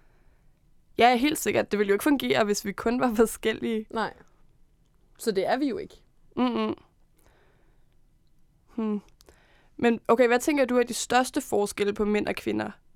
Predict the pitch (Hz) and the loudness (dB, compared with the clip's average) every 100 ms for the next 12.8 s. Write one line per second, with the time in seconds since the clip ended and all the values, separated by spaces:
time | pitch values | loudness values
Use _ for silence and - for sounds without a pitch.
0 | _ _ _ _ _ _ _ _ _ _ | _ _ _ _ _ _ _ _ _ _
1 | - - - - - _ _ _ _ 277 | -20 -20 -20 -20 -20 _ _ _ _ 0
2 | 285 269 262 254 247 240 220 - - - | 2 2 2 2 2 0 -2 -8 -20 -20
3 | _ _ _ _ _ _ _ _ _ _ | _ _ _ _ _ _ _ _ _ _
4 | _ 262 262 285 320 - - 277 359 254 | _ 0 2 2 2 2 0 0 -4 -4
5 | - - - 262 262 311 381 - - 277 | -4 -8 -2 -2 0 -4 -4 -4 -2 -2
6 | - - - - - 285 330 - - 269 | -4 -10 -6 2 4 4 0 0 0 2
7 | 262 233 233 285 247 247 175 - - - | 0 -2 -6 -4 -2 -4 -6 -14 -20 -20
8 | - 254 247 233 226 214 233 254 277 285 | -2 0 0 0 0 -2 -2 0 0 -2
9 | - 262 254 269 285 254 233 214 226 247 | -4 -6 -6 -8 -4 -2 -2 -2 -2 0
10 | 269 214 - 269 233 - - 294 - 269 | 0 -2 -4 -6 -6 -8 -8 -8 2 6
11 | 277 285 277 269 277 277 302 330 - - | 6 6 4 4 2 0 -2 -4 -8 -6
12 | 240 226 294 277 254 240 220 | -4 -2 -2 0 0 -2 -2